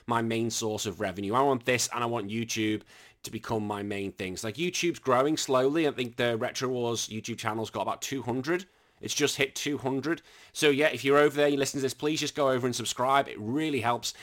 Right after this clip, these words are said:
And as it should say, on the YouTube channel, we do retrospectives. They're gonna be, like, hour-long episodes, and it's just gonna be me doing a big chat about different games. I'm gonna try and do one a month, every two months. So if I can get to, say, two, professionally, a hundred Patreons,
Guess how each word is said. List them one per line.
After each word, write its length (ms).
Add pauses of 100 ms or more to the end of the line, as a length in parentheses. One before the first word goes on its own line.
(220)
And 200
as 140
it 100
should 200
say, 140
on 120
the 100
YouTube 380
channel, 340
we 200
do 420
retrospectives. 880 (340)
They're 160
gonna 100
be, 80
like, 240
hour-long 460
episodes, 580
and 100
it's 120
just 160
gonna 100
be 140
me 180
doing 320
a 60
big 180
chat 240
about 240
different 320
games. 300
I'm 80
gonna 120
try 140
and 60
do 100
one 240
a 60
month, 420
every 160
two 240
months. 300 (280)
So 160
if 100
I 40
can 80
get 220
to, 500
say, 140
two, 340 (480)
professionally, 720 (380)
a 20
hundred 240
Patreons, 600